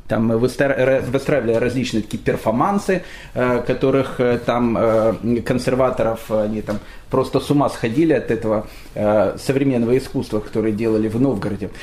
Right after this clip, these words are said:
Но, допустим, в четырнадцатом веке появилось такое движение, которое называлось д-, движение стрегольников. Ну, на самом деле оно появилось не в Новгороде, но в Новгороде была его штаб-квартира. Стрегольники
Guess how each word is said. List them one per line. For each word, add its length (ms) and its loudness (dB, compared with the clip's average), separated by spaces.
Но, 160 6
допустим, 420 2
в 20 -6
четырнадцатом 500 0
веке 440 2
появилось 500 4
такое 560 4
движение, 600 4
которое 300 2
называлось 400 4
д-, 80 -4
движение 480 2
стрегольников. 920 2
Ну, 260 2
на 140 0
самом 220 2
деле 220 4
оно 580 0
появилось 360 2
не 60 4
в 80 0
Новгороде, 440 4
но 100 4
в 100 4
Новгороде 400 2
была 200 2
его 120 0
штаб-квартира. 720 0
Стрегольники 800 0